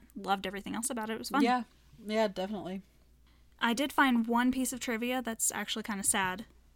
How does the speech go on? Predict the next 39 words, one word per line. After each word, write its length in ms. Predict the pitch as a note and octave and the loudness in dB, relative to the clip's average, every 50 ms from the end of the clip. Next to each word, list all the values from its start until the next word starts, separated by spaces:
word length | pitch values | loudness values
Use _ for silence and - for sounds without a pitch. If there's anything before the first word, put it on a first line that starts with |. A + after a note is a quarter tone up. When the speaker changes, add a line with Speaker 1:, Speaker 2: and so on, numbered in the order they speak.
| _ - - | _ -18 -8
Speaker 1:
In 320 | - B3 A#3+ A#3 A3 A3 G#3 | -4 -2 0 2 2 0 0
two 120 | - C4+ | 0 0
thousand 280 | C4 D4 C#4 - B3+ A#3+ | 2 2 2 2 2 2
five, 320 | - G#3+ G#3 G#3+ G#3+ G3 - | 2 4 4 4 2 0 -4
a 200 | - F#3+ F#3 F#3+ | -6 -6 -6 -8
fan 680 | - - - - B3 C4+ C4 A3+ F#3 F3+ F3+ F#3 G3+ G#3+ A#3 | -10 -10 -4 0 2 2 4 2 2 0 -2 -4 -6 -6 -6
went 200 | G3+ G3 F#3+ - | -4 -4 -4 -4
into 220 | F3 G3 G3+ - A3 | -4 -6 -4 -4 -4
that 160 | F#3+ - - | -4 -4 -2
house. 280 | G#3+ F#3 G3+ A3+ - | -4 -4 -4 -4 -6
You 40 | G#3 F#3+ | -6 -6
could 80 | F#3 | -6
actually 260 | F3 F#3 - - E3+ | -6 -6 -6 -6 -4
visit 240 | E3+ F3+ F#3 A3+ G#3 | -4 -4 -4 -4 -4
it, 160 | A3+ B3+ - - | -4 -6 -6 -6
and 140 | G3 F#3+ G3 | -8 -10 -8
they 60 | G3 | -6
lit 240 | G3 G3 A3+ B3 - | -6 -4 -4 -4 -6
a 60 | - A3 | -8 -10
fire 400 | - - G#3 G3+ G3 G#3 A3 G#3 | -8 -6 -6 -4 -4 -4 -6 -6
in 160 | - F#3+ F3+ | -8 -8 -10
the 60 | F3+ | -8
fireplace 680 | - A3+ G3 G3 G3+ A#3 - - C4+ C#4+ D#4 D4 - - - | -8 -6 -6 -6 -8 -10 -10 -8 -8 -6 -4 -4 -4 -4 -6
and 160 | - - F#3+ | -8 -10 -8
burned 300 | F#3 F3 E3+ G3 G3+ G3 | -6 -6 -6 -6 -8 -10
the 100 | - G3 | -10 -12
thing 240 | - - - D#2 - | -10 -10 -10 -10 -10
down. 380 | - - - - - - A3+ - - - - - - - - - - - - - - - - - - - - - - - | -10 -10 -12 -12 -12 -14 -14 -14 -16 -20 -20 -20 -20 -20 -20 -20 -20 -20 -20 -20 -20 -20 -20 -20 -20 -20 -20 -20 -18 -14
So 100 | - - | -4 0
now 100 | G3+ B3+ | 2 6
nobody 280 | D#4+ F#4 G#4+ A4 A#4 A4 | 8 8 8 8 8 6
can 160 | - C#4 B3 | 6 4 0
visit 240 | G#3+ F#3+ F3 E3+ - | 0 -2 -4 -8 -10
it. 140 | - - - - - _ _ _ _ _ - | -10 -12 -14 -18 -20 _ _ _ _ _ -12
Speaker 2:
Ruined 360 | - E3+ E3+ F#3 F#3 G3 G#3 | -8 -6 -4 -4 -2 -2 -2
it 140 | G3+ G3 - | -2 -4 -2
for 120 | - A#3+ | 2 6
Speaker 1:
Thanks, 280 | C4 E4 F4+ G#4 A#3+ A3+ | 8 8 8 8 6 6
Speaker 2:
everybody. 220 | A#3+ B3 B3+ B3+ | 6 6 6 8